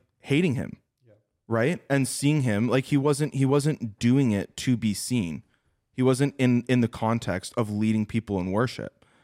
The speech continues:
Speaker 1: right? She, like, he's doing it kinda, like, in private for himself, whatever. And she looks out the window and sees him. And I feel like that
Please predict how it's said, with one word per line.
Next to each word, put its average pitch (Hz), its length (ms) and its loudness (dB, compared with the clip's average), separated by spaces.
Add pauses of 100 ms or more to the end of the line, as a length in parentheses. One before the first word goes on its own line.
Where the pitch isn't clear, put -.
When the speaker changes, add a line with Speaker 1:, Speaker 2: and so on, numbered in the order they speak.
(240)
Speaker 1:
right? 101 360 -2
She, - 200 -2
like, 107 420 0
he's 120 240 0
doing 131 380 2
it 95 280 -6 (460)
kinda, 123 260 0
like, 107 240 0
in 120 140 0
private 113 420 -2
for - 140 -4
himself, 101 480 -2
whatever. 110 480 -2 (640)
And 120 260 4
she - 160 0
looks 120 240 0
out 110 180 -2
the 107 60 0
window 98 500 0 (180)
and 110 160 0
sees 117 300 0
him. 58 220 -8 (840)
And 110 240 0
I 110 100 -2
feel 131 200 0
like 107 220 0
that 104 360 -2